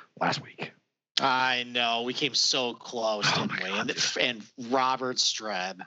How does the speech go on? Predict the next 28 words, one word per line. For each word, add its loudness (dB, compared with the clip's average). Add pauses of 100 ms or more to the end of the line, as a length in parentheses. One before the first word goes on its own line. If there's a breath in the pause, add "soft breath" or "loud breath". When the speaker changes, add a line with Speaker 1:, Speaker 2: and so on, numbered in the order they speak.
(120)
Speaker 2:
Womp, 2
Speaker 1:
Streb. 4
Speaker 2:
womp. -6 (380 loud breath)
Speaker 1:
Come 2
Speaker 2:
Had 4
to -2
Speaker 1:
on. -2
Speaker 2:
ruin 0
it -2
for 2
everybody. -2 (200)
Speaker 1:
Oh 4
my 2
Speaker 2:
It 2
just, 0
Speaker 1:
God. -2
Speaker 2:
I 2
mean, 0 (220)
listen, -2
like, -2 (720)
<sighs> -8
he 4
basically, 2
he -2
came 2
out 2
of -4
nowhere. -6